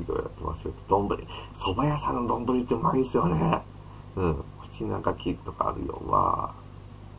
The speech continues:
ー。あら、美味しそう。いいですね。あ、そう、日替わ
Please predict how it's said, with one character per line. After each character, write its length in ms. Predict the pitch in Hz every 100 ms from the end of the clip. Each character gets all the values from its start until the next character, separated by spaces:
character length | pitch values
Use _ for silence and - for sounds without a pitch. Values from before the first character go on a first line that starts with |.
| - - - - - - - - -
ー。 60 |
あ 40 | -
ら、 100 | -
美 120 | 156
味 80 | 156
し 40 | -
そ 180 | - - - -
う。 60 |
い 60 | 90
い 40 |
で 120 | 90 -
す 100 | -
ね。 60 | -
あ、 260 | 160 - -
そ 80 | - 480 508
う、 120 | - -
日 160 | -
替 40 |
わ 40 | 254